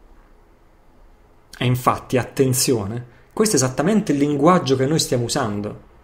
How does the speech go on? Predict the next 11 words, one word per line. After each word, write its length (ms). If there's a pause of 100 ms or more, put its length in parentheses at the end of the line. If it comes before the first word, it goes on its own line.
(640)
perché 260
questo 360
è 40
esattamente 920
quello 200
che 120
ha 20
fatto 340
la 120
falsa 380
cristianità 720